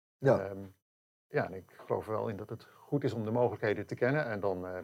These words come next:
Speaker 2: kun je altijd nog besluiten of je het gaat gebruiken of niet.
Speaker 1: Ja. Ja, en het gebruiken, cloud
Speaker 2: Ja.
Speaker 1: native.
Speaker 2: Ja,
Speaker 1: Eh,
Speaker 2: cloud native.
Speaker 1: kun je een beeld schetsen van, eh, van wat dat, eh, wat dat is, zeg maar?
Speaker 2: Ja, we, we, eh, we kennen natuurlijk allemaal de cloud.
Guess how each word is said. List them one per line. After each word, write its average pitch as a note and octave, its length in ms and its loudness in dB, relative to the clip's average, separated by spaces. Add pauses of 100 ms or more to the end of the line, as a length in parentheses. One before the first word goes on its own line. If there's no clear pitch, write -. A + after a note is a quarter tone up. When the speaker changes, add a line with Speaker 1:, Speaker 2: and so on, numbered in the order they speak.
(360)
Speaker 2:
kun A2 120 0
je G2+ 60 4
altijd A2 220 4
nog E3 100 4
besluiten E3+ 460 0
of E3+ 160 0
je E3+ 60 0
het D#3+ 100 2
gaat D#3 160 0
gebruiken D3 360 2
of - 80 -8
niet. F2+ 200 -10 (360)
Speaker 1:
Ja. C#3 280 6 (720)
Ja, A2+ 220 4
en B2+ 260 4 (120)
het D#3+ 340 6 (640)
gebruiken, D#3+ 540 10
cloud D3+ 240 10
Speaker 2:
Ja. D3 120 10
Speaker 1:
native. F3+ 360 8
Speaker 2:
Ja, C#3+ 160 2
Speaker 1:
Eh, C#3 140 8
Speaker 2:
cloud C3 240 12
native. G2 380 2 (520)
Speaker 1:
kun F3+ 120 12
je E3 260 12
een C#3+ 100 6
beeld D3+ 240 6
schetsen D#3+ 460 4
van, A2 300 4
eh, G#2+ 220 6
van G#2 340 -6
wat A2+ 180 2
dat, A2 200 0
eh, G2 180 0
wat G#2 120 0
dat F#2+ 120 -4
is, G2+ 180 -10
zeg - 200 -20
maar? - 160 -20
Speaker 2:
Ja, G2+ 200 0 (100)
we, A#2+ 60 -2
we, C3 160 0
eh, - 20 -16
we C3+ 80 -6 (240)
kennen - 20 -8
natuurlijk E3 360 2
allemaal B2+ 200 2
de A2 80 -4
cloud. G#3 280 0